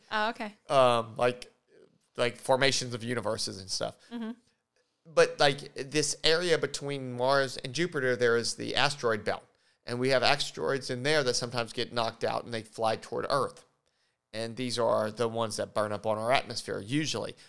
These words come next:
Speaker 2: But there are also others that are just on a weird, like, trajectory that come within, like, being close to Earth.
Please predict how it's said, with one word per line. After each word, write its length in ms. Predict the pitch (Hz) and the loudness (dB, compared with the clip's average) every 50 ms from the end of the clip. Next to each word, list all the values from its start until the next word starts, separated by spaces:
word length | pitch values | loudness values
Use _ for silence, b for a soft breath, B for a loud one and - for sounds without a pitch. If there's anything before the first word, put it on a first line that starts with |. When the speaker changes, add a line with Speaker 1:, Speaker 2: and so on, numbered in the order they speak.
| B B _ | B B _
Speaker 2:
But 80 | 139 - | -4 2
there 140 | 143 127 | 2 4
are 100 | 113 - | 4 4
also 320 | - 127 131 127 - 123 - - | 2 2 2 0 -2 -2 0 2
others 420 | 117 156 160 156 131 123 120 110 | 2 4 4 2 2 0 -2 -2
that 320 | 110 120 107 - - - - _ | -2 -2 -2 -2 -6 -16 -4 _
are 180 | - 123 120 117 | 4 4 4 4
just 360 | - - 131 123 - - - - - | 2 0 0 0 -2 -2 -6 -8 -6
on 180 | 120 120 120 117 | -4 -4 -2 -2
a 120 | 113 110 | -4 -4
weird, 560 | 107 104 107 120 120 123 123 120 117 117 107 | -6 -8 -6 -4 -2 0 0 0 0 -2 -2
like, 240 | 107 110 113 131 - | -2 -2 -2 -2 -4
trajectory 920 | - - 113 104 92 - - 127 151 - - - 120 110 107 104 92 92 b b b b b b _ - | -8 -8 -8 -6 -4 2 4 4 4 2 0 -4 -4 -4 -4 -6 -8 -10 b b b b b b _ 0
that 200 | 120 - - - - | 0 0 0 -4 -6
come 260 | - 131 123 120 117 | -2 -2 -2 -2 -2
within, 420 | 113 110 110 - 120 113 107 101 | -4 -8 -6 -6 -8 -8 -8 -10
like, 220 | 95 95 - - _ _ - | -12 -14 -14 -16 _ _ -6
being 240 | 127 120 113 110 | -6 -6 -6 -6
close 520 | 107 - - - - 139 135 127 120 - - | -10 -12 -12 -2 4 6 6 6 4 2 -2
to 180 | - - - - | -2 -4 -2 -2
Earth. 300 | 98 - - - _ | -4 -4 -6 -8 _